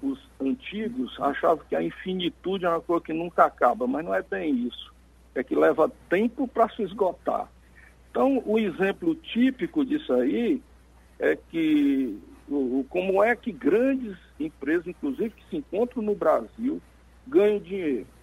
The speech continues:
né, sendo bem prático, e preservam ou conservam, vamos chamar assim, conservam o meio ambiente, porque preservar o meio ambiente é uma obrigação. Uma vez que nós temos áreas de preservação permanentes,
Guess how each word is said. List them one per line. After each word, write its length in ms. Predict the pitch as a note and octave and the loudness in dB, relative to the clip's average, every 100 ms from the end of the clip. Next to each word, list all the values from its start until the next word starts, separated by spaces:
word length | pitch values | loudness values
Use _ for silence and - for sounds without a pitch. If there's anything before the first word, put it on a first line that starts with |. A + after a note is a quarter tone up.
| - - - | -20 -20 -10
né, 180 | B2 C3 | -10 -6
sendo 160 | B2+ A#2 | -4 -2
bem 180 | C3 D#3 | -2 -2
prático, 540 | - C3 - - - - - - - - | 0 2 2 -2 -18 -20 -20 -20 -20 -6
e 200 | E3 F#3+ - | -2 -2 -2
preservam 840 | - E3+ C#3+ A2+ D3+ D#3 D3+ F3+ F3 | 2 4 4 2 2 2 -2 -4 0
ou 160 | D#3+ D#3 | 0 0
conservam, 800 | - F3+ - - F3+ B2+ B2 A#2+ | -2 -4 -2 2 2 2 -4 -2
vamos 220 | C3+ B2 | -4 -2
chamar 320 | C3+ B2+ B2 | -2 0 0
assim, 340 | A#2+ - G#2+ - | -2 -10 -16 -6
conservam 540 | C#3+ C3+ - D#3+ C#3 | -4 -4 4 4 4
o 20 | C#3 | 2
meio 160 | C#3 | 2
ambiente, 340 | C3 B2+ A#2 - - | 2 -2 -4 -6 -18
porque 240 | C#3 F3 | -6 -6
preservar 640 | - - A#3+ B3+ G3+ D#3 B2 | -6 0 0 2 0 -2 -4
o 100 | C3 | -4
meio 180 | A#2+ A#2 | -4 -6
ambiente 300 | G2 C#3 G3 | -8 -8 -6
é 40 | |
uma 160 | F#3+ - G3 | -2 0 4
obrigação. 1120 | A#3+ B3 - C4 B3 C4 A3+ - C3 D3 D3+ - - _ _ _ - _ | 4 4 -4 -10 -6 -6 -6 -10 -6 -4 -4 -8 -20 _ _ _ -20 _
Uma 220 | C3+ F3 | -4 -4
vez 320 | C3+ F3+ G#3 G3+ | 0 2 2 0
que 100 | G3 | -6
nós 220 | F#3+ - | -6 -4
temos 280 | F3 D3+ E3 | -4 -2 2
áreas 440 | F#3 G3 D#3 B2+ - - | 2 2 0 -2 -6 -10
de 200 | C3 B2 A#2+ | -2 -2 0
preservação 840 | B2 B2+ B2+ A2 A2 - G#2+ - - | 0 2 0 0 -2 -4 -10 -10 -2
permanentes, 920 | C3+ A2 A#2 G2+ A#2+ G3 F#3+ - G2 | -2 0 -2 0 2 4 2 -6 -12